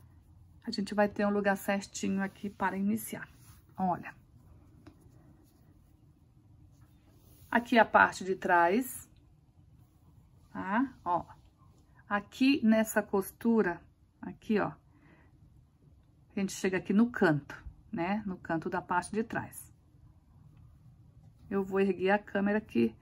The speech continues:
eu mostro melhor. Então, aqui, ó. Olha, aqui a parte oval, que é a frente. Aqui a parte de trás,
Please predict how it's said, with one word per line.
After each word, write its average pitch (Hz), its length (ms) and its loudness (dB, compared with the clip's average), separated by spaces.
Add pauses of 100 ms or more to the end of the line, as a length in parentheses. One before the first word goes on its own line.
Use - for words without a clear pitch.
(400)
eu 220 120 4
mostro 202 560 2
melhor. 226 400 2 (2500)
Então, 196 220 0
aqui, - 260 2
ó. - 60 -6 (680)
Olha, - 220 -6
aqui - 300 0
a 170 80 4
parte 156 420 0
oval, 151 640 6
que 233 180 4
é 156 80 10
a 160 80 8
frente. 151 800 0 (540)
Aqui 214 400 4
a 208 100 10
parte 190 640 6 (240)
de 208 200 4
trás, - 580 8